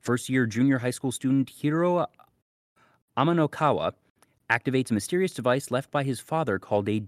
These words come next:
Digivice." Oh, here we go. "Resulting in unknown creatures that can't be seen by the average person, Digimon, becoming visible to him.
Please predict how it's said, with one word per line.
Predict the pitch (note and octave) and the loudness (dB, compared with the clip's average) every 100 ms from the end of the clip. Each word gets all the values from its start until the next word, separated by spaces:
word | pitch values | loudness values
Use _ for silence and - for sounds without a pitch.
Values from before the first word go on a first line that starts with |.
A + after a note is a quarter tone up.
| - | -2
Digivice." | C3+ A#2+ G2+ - E2+ - - - - | -2 0 -2 -2 -6 -10 -16 -14 -2
Oh, | G2+ A2 E2+ G#2 | 2 2 0 -6
here | - D2 | -14 -12
we | D2+ | -2
go. | A2 C#3 G#2+ - - - - - _ | 2 4 2 -4 -18 -20 -20 -20 _
"Resulting | A#2 C#3+ F3 F3+ F3 D#3 | -2 0 2 0 0 -2
in | A2+ A2+ | 0 0
unknown | - C#3+ D3+ D3 | 2 2 4 2
creatures | - A#2 B2 A2+ A#2+ | 0 -4 -2 -2 -2
that | G2+ G2+ | -4 -6
can't | - E3+ | -6 -8
be | - F3+ | -6 -6
seen | - F3+ D#3+ | -4 -2 0
by | G#2+ | 2
the | G2 G2 | 2 0
average | G#2 G#2+ - | 0 -2 -4
person, | D3 B2 E2+ B1 - _ | -4 -2 -6 -8 -14 _
Digimon, | B2 A2 F#2+ D#2+ D#2+ - | -2 0 0 0 -6 -8
becoming | G2 A2 A2 A2+ | -8 0 2 2
visible | C3 G#2 F2+ | 0 -2 -6
to | - | -8
him. | F#2+ C2+ | -10 -12